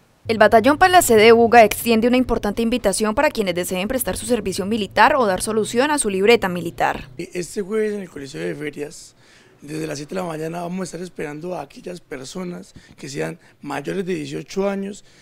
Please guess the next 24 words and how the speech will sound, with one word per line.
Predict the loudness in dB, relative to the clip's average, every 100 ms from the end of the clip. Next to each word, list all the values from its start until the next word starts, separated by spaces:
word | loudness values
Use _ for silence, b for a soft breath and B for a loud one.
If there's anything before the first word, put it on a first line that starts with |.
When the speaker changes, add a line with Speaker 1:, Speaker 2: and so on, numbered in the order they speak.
| b b
Speaker 2:
y | -4 -2
menores | -2 -4 -6 -4
de | -4
veinticuatro | -4 -6 -10 -10 -8 -10 -14 -16
que | -14
quieran | -10 -8 -8
prestar | -8 -10 -8 -8
su | -6
servicio | -8 -8 -10 -8
militar | -8 -8 -4 -4 -4 b b b b 0
o | 0 0
que | -6 -14
quieran | -8 -8
solucionar | -6 -8 -10 -10
su | -10 -8
libreta | -6 -8 -8 -10 -10
militar. | -10 -12 -6 -6 -6 b b b
Aquellos | -8 -8 -8 -12 -10
que | -12
son | -10 -8
mayores | -6 -2 -2 -2 -10 -20 b b b b -14
de | -4 -2
esta | -2 -2 2 4
edad | 2 0